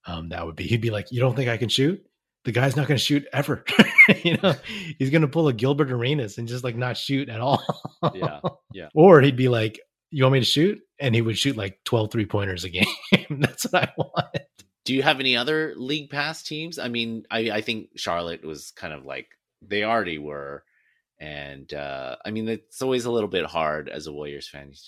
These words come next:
Speaker 2: 'cause you're just like, "Come on, Wiseman, <laughs> let's go." Um,
Speaker 1: Yeah.
Speaker 2: but, uh, you know,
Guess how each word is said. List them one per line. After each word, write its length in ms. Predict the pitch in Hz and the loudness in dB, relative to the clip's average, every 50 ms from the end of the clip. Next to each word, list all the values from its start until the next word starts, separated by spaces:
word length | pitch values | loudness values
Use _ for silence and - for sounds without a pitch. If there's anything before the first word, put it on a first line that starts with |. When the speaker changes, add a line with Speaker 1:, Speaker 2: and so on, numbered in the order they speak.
| - _ _ | -20 _ _
Speaker 2:
'cause 240 | - 76 71 - - | -18 -16 -16 -14 -12
you're 120 | 78 78 73 | -12 -12 -10
just 240 | - 78 - - | -12 -12 -12 -12
like, 160 | 80 78 - - | -14 -14 -10 -8
"Come 160 | - - 262 | -6 -2 0
on, 180 | 247 233 214 | 0 0 2
Wiseman, 520 | 190 175 160 147 - - - - 185 - - | 4 4 4 4 2 0 0 0 0 0 -2
<laughs> 40 | - | -6
let's 300 | 143 135 - 156 - - | -6 -6 -6 -10 -14 -12
go." 380 | - 143 - - 151 127 - - - - - - 139 - - | -12 -6 -2 0 0 0 -2 -6 -16 -16 -14 -14 -16 -12 -6
Um, 280 | 110 107 104 98 98 104 | -4 -2 0 2 2 0
Speaker 1:
Yeah. 140 | 92 85 85 - _ _ _ _ _ _ _ | 0 -2 -6 -12 _ _ _ _ _ _ _
Speaker 2:
but, 260 | - 120 110 110 - - | 2 2 2 2 0 0
uh, 300 | 117 107 101 98 95 92 - | 0 0 0 0 -2 -4 -6
you 160 | - 104 113 | -6 -4 -4
know, 140 | 110 110 - | -2 -2 -4